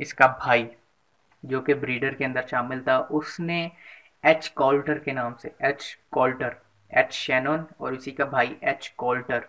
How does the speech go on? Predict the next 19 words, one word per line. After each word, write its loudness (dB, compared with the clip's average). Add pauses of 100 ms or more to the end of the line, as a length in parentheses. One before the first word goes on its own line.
(120)
यानी -6
कि -6 (640)
उसी -2
का 4
भाई 2
था, 2
जिसके -6
कबूतर -6
ने -8
इक्कीस -6 (120)
घंटे -8
और -6
दस -2
मिनट -4
की -10
flight -2
देकर -4 (180)
Ireland 4
के -8